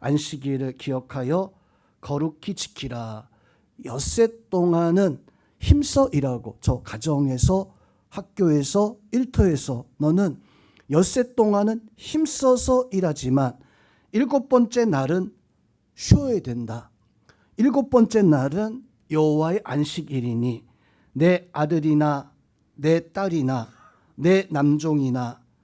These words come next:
내 여종이나 가축이나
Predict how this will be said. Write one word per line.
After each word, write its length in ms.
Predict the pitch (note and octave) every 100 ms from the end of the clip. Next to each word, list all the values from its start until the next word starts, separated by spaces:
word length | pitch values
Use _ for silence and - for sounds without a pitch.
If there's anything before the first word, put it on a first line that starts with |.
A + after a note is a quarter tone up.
| _ -
내 360 | C#3 F3 F3+ - -
여종이나 800 | C3 C3+ G3+ A3 C3 B2 A#2+ A2+ _ _ _ _ _ -
가축이나 1040 | - - - - B3+ - C#3+ F3 F#3+ -